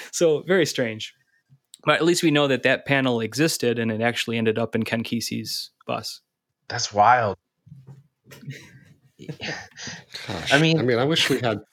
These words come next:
Speaker 3: three hours for you to tell us <laughs> more of these stories. This is crazy.
Speaker 1: I saved all the best for that. I mean, we could
Speaker 3: Yeah.
Speaker 1: go on forever. <laughs>
Speaker 3: I mean, it's,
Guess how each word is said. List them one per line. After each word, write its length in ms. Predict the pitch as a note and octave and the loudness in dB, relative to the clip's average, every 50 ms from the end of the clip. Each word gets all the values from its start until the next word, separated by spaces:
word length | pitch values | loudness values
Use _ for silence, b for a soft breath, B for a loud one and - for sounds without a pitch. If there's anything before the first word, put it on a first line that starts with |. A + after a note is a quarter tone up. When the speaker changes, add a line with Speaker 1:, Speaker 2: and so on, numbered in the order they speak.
| _ - | _ -2
Speaker 3:
three 220 | A#2+ B2 B2 A2+ | 0 2 2 2
hours 460 | G2+ G2+ G#2+ A#2 G#2+ F2 E2 F2 - | 2 2 2 2 0 0 -2 -4 -6
for 120 | - - F#2+ | -4 -4 -4
you 80 | F#2 F2 | -4 -4
to 80 | F#2+ | -2
tell 300 | G2+ - - - C#3 - - | -4 0 0 0 0 2 4
us 240 | D3 D3 C3+ - - - - | 4 4 4 4 0 0 2
<laughs> 40 | |
more 160 | D#3 D3+ B2+ - | 2 2 4 2
of 100 | - - | 2 0
these 240 | G#2+ G#2 F2 - | 0 0 0 0
stories. 480 | - - - A2 B2+ B2 G2+ F2 F2 - - | -2 -2 2 2 4 4 2 0 -4 -4 -6
This 180 | - D3 - | -6 -6 -6
is 160 | A2+ A2+ G2+ - _ - - | -10 -12 -14 -14 _ -16 -8
crazy. 500 | - - F3+ B2 C#3+ D#3+ F3 D#3 F#2 E2 B B B B B B B B - B B B B B B B B | -2 0 0 0 0 -2 -2 -2 -4 -6 B B B B B B B B -16 B B B B B B B B
Speaker 1:
I 80 | - E3+ | -2 -2
saved 300 | D#3 - G3+ G3 F#3+ E3 | 0 2 2 2 2 4
all 120 | E3 D#3 | 2 2
the 80 | D3 C3 | 2 2
best 280 | A#2 B2+ B2+ A#2+ - - | 0 0 0 0 -4 -6
for 120 | - A2+ | -2 2
that. 480 | A#2 C#3+ D3 - - E3+ F3 E3 - - | 4 6 6 6 6 6 6 6 4 2
I 60 | D#3 C3 | 2 2
mean, 120 | B2 B2 | 2 2
we 80 | C#3+ D#3 | 2 2
could 100 | A2 F#2 | 2 2
Speaker 3:
Yeah. 40 | F#2+ | 4
Speaker 1:
go 80 | B2+ B2+ | 4 4
on 120 | A#2+ A#2 A2+ | 4 2 0
forever. 460 | - A#2+ A#2+ A#2 B2 A#2+ A2+ A#2 - - - - | -2 0 2 2 2 0 0 -4 -8 -10 -12 -12
<laughs> 460 | - - F3 - - - - - - | -2 -2 -2 -2 -2 -8 -4 -2 -2
Speaker 3:
I 340 | F3+ - - G3 - - - | -2 0 0 -2 0 2 4
mean, 200 | D#3+ D3 C3+ B2+ | 4 4 2 2
it's, 280 | C3 B2 A2+ - - | 0 -2 -2 -4 -10